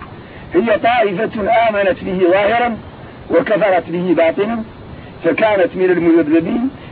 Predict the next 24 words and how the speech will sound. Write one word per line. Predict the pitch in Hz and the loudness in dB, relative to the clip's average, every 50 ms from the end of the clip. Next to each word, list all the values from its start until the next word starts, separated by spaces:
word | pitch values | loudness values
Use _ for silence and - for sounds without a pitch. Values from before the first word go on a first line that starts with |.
| - - | -12 -6
لا | 139 156 190 202 202 196 | -2 0 0 2 2 4
إلى | 180 175 175 170 | 4 4 4 4
هؤلاء | 165 156 156 165 165 175 151 151 160 175 190 202 208 - - - - - | 2 2 2 2 2 2 0 0 0 2 2 2 0 -2 -4 -8 -4 -2
ولا | 160 196 202 180 170 170 165 | 0 2 2 2 2 2 2
إلى | 160 160 165 160 | 2 2 2 2
هؤلاء، | 151 151 165 156 151 156 175 202 - - - - - - - - - - - - - | 2 2 0 0 0 0 0 0 0 0 -4 -8 -18 -20 -20 -20 -20 -18 -18 -10 -2
وهي | - 175 190 202 - - | 0 2 2 4 2 0
طائفة | - - - 233 220 190 165 190 185 - | 2 2 2 2 2 2 2 0 -2 -2
المنافقين، | 175 165 165 165 165 156 131 147 - 214 220 180 123 - - - - - - - - - - - - - - - - - - - - - - - - - - - - - | 0 2 2 2 2 2 0 -4 -4 -4 -2 -2 -2 -2 -4 -16 -20 -20 -20 -20 -20 -20 -20 -20 -20 -20 -18 -20 -20 -20 -20 -20 -18 -18 -18 -16 -16 -16 -16 -14 -2 0
وهي | 180 202 226 254 | 2 2 4 2
أخص | 247 214 190 - - 269 - - | 2 2 0 0 -2 -4 -4 -4
الطوائف | 214 - - 294 330 719 659 339 285 - - - - - - - - - | -10 -4 0 0 2 2 2 0 0 -4 -8 -18 -18 -18 -18 -12 -6 -2
ذكرها | 214 233 - - 202 196 190 180 185 180 | -2 -2 0 0 2 2 2 2 2 2
الله | 180 202 202 190 185 165 | 2 2 2 2 2 2
في | 147 165 | 2 0
قوله: | 165 - 214 226 233 226 220 208 - - - - - - - - - - | 0 2 0 0 0 -2 -6 -6 -8 -12 -18 -20 -20 -20 -20 -10 -2 -2
"ومن | 175 202 220 220 202 | 0 0 2 2 2
الناس | 185 175 185 202 214 - - 185 | 2 2 2 2 2 0 0 -2
من | 180 180 202 214 190 | -2 0 0 0 0
يقول | 175 175 - - 208 202 190 190 | 0 0 0 0 0 2 2 4
آمنا | - 185 185 175 170 165 165 175 185 175 | 4 4 2 2 4 4 4 4 2 2
بالله | 165 175 180 185 190 180 175 180 | 0 0 0 2 2 2 4 2
وباليوم | 165 156 156 156 160 156 147 156 | 2 2 2 2 2 2 2 2
الآخر | - 170 202 196 - 240 240 | 2 2 0 0 0 -2 -4